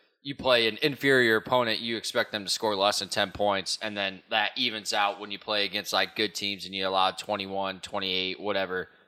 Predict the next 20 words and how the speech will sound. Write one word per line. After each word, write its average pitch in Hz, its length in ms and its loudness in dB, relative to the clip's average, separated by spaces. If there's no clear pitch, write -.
But, 135 80 -2
like, - 340 2
giving 165 220 2
up 143 160 2
sixteen 135 420 0
points 120 360 -2
to 131 100 -10
that 120 220 2
team 110 420 -4
was, 107 500 0
uh, 107 200 0
I 110 120 0
mean, 104 240 -4
that 120 180 4
was 110 140 -2
a 107 40 -6
big 101 320 -4
dub. 101 320 2
And 131 140 -4
yet, 131 240 4